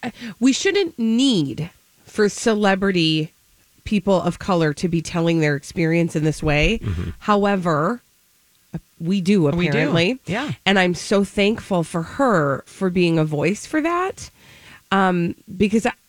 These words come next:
Speaker 1: I, I do think, unfortunately, for the majority of people,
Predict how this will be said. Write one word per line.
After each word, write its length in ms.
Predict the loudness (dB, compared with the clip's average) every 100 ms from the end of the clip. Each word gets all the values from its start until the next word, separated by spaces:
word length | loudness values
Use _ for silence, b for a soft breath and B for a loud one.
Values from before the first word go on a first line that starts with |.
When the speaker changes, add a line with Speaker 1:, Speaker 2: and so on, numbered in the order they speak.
| -10
Speaker 1:
I, 280 | -8 -8 -2
I 100 | -2
do 420 | 0 2 2 2
think, 440 | 0 0 0 0 -2
unfortunately, 920 | -2 -2 -4 -10 -4 -2 0 0 -2 -6 _
for 440 | _ -14 -2 2 2
the 140 | 2
majority 800 | 2 2 0 0 2 2 2 0
of 220 | -2 -6 -4
people, 560 | -2 0 2 2 0